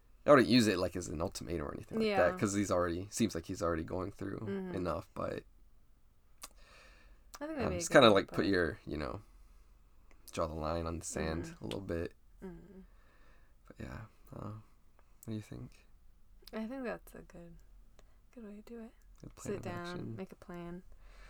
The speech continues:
Speaker 2: But yeah, you gotta be direct in this situation. There's
Speaker 1: Mm-hmm.
Speaker 2: not really a lot.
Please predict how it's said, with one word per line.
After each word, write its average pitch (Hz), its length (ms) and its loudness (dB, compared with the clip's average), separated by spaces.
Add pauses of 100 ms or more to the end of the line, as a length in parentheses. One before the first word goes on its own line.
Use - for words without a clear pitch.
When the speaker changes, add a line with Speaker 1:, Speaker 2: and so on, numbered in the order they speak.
(120)
Speaker 2:
But 240 100 -2
yeah, 240 240 4
you 247 180 0
gotta 226 200 8
be 196 120 -4
direct 165 560 -8
in 185 80 -6
this 165 140 -10
situation. 165 720 -12 (520)
There's 104 200 2
Speaker 1:
Mm-hmm. 98 80 -4
Speaker 2:
not 151 240 -4
really 175 280 -6
a 170 60 -10
lot. 165 300 -6